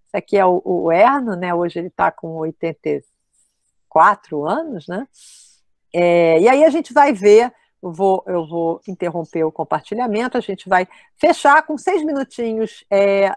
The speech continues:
é, do vídeo. É, vamos ver se vai passar esse, esse vídeo aqui.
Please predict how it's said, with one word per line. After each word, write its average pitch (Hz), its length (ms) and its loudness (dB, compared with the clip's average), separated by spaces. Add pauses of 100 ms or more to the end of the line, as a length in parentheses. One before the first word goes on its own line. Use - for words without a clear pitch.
é, 190 360 -4
do 226 200 -4
vídeo. 180 680 -6 (580)
É, 190 480 2
vamos 185 240 -4
ver 185 140 -4
se - 120 -20
vai 175 120 -6
passar 160 560 -6
esse, - 500 -16 (1160)
esse - 280 -18 (140)
vídeo - 360 -20
aqui. - 480 -20